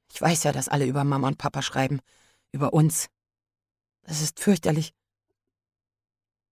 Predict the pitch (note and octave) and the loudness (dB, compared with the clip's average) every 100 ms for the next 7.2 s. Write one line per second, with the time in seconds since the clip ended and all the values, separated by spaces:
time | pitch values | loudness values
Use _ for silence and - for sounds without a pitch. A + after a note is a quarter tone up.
0 | _ _ _ _ _ _ _ _ _ - | _ _ _ _ _ _ _ _ _ -10
1 | - - F3+ D#3+ F#3 - E3+ - D#3+ D3+ | -2 4 4 4 -2 0 0 2 4 4
2 | - _ _ _ _ _ _ _ _ _ | 0 _ _ _ _ _ _ _ _ _
3 | _ _ _ D#3 D3+ D3 E3 D#3+ D#3+ D#3 | _ _ _ 0 2 6 6 4 2 2
4 | D#3+ C#3+ - - - - B2+ C3+ C3 - | 2 -6 -4 -2 -4 -4 -8 -6 -6 -8
5 | - D#3+ D#3+ E3 D3+ D3 D3+ E3+ D#3+ D3+ | -2 4 4 4 0 6 6 6 4 0
6 | - D#3 D#3 - C#3 C3 C3+ C3 B2+ B2 | 2 4 4 2 0 0 0 -2 -6 -10
7 | A#2+ | -10